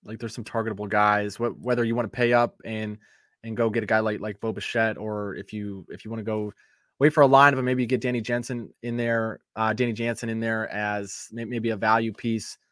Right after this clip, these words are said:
Uh, eight twenty-six O P S last season against left-handed pitching. Um, I, I think there's definitely some ways to, to get Toronto in here.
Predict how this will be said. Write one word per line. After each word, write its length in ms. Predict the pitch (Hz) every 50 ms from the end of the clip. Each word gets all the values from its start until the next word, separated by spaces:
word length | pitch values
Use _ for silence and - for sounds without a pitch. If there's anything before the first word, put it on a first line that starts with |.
| _ _
Uh, 140 | - 107 107 -
eight 140 | 110 113 113
twenty-six 380 | - 120 113 107 - 113 -
O 80 | 120 113
P 180 | - - 113 113
S 160 | 113 - -
last 240 | 113 107 98 - -
season 400 | 117 110 101 - 110 107 101 - _ _ _ _ _ _ -
against 320 | 110 104 117 113 110 - -
left-handed 420 | 117 113 - - 117 110 104 -
pitching. 480 | - 117 104 - 117 110 107 107 104 101 _ _ _ _ _ _ _ _ _ -
Um, 280 | 101 101 98 95 95 87 -
I, 140 | - 117 98
I 100 | 110 127
think 180 | - 151 139 135
there's 160 | 135 113 110
definitely 320 | - 123 120 120 123 113 107
some 180 | - 117 110
ways 240 | 107 107 107 101 -
to, 340 | - 107 104 101 92 - - -
to 80 | - 107
get 160 | 104 113 -
Toronto 440 | - 113 107 104 104 104 104 104 104
in 60 | 104
here. 360 | 98 104 104 104 101 98